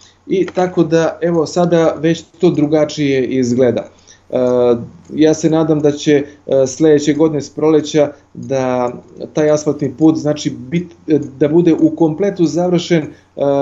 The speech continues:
od glavnog puta koji ide od Zaječara prema Negotinu, znači onaj put koji se odvaja prema Rajcu, da će on biti i dalje prema, preko tih sela do Negotina, da će biti u kompletu završen. E,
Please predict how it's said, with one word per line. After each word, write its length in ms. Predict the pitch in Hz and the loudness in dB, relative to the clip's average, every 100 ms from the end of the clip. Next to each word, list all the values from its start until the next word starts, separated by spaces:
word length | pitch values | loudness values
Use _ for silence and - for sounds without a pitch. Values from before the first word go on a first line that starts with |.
| 139 139 135 - - _ _ | 0 2 0 -2 -20 _ _
od 200 | 147 147 | -4 -4
glavnog 420 | 143 170 165 139 - | 0 0 2 -2 2
puta 420 | 165 170 139 120 | 0 2 -4 -4
koji 260 | 139 135 127 | -2 -2 -4
ide 480 | 131 151 135 135 127 | -2 -2 2 0 2
od 160 | 131 | -2
Zaječara 440 | 120 151 143 147 131 | 2 2 2 2 0
prema 320 | 104 127 120 | 0 -2 -2
Negotinu, 520 | 127 190 180 190 175 - - _ | -2 0 2 4 2 0 -12 _
znači 380 | 147 165 165 175 | -4 -4 -2 0
onaj 260 | 165 160 147 | 0 0 0
put 160 | 165 | -2
koji 200 | - 147 | 2 0
se 200 | 135 151 | 0 -2
odvaja 400 | 143 147 160 147 | -2 0 0 0
prema 500 | 120 131 123 120 117 - _ | 0 -4 -2 -2 -4 -10 _
Rajcu, 420 | 127 151 165 160 | -4 2 2 0
da 120 | 151 127 | -2 0
će 160 | 147 | 0
on 80 | 143 | 0
biti 400 | 147 147 156 139 - - | 0 -2 -4 -4 -8 -6
i 140 | 139 | -2
dalje 340 | 143 147 131 127 | 0 2 0 0
prema, 360 | 135 127 123 | -2 -2 -4
preko 260 | 123 135 139 | -2 -2 -2
tih 200 | 143 - | -4 -6
sela 320 | - 143 135 | -2 0 0
do 140 | 120 | -2
Negotina, 460 | 120 170 170 165 151 | -2 0 2 2 0
da 160 | 123 120 | -2 -4
će 140 | - | 0
biti 480 | 127 165 165 147 - _ | 2 2 2 0 0 _
u 180 | 147 - - | 0 0 0
kompletu 500 | 151 135 143 139 127 | -2 0 -2 -2 -2
završen. 520 | 123 117 117 - 113 - _ _ _ | 0 0 -2 -8 -10 -12 _ _ _
E, 40 | - | -8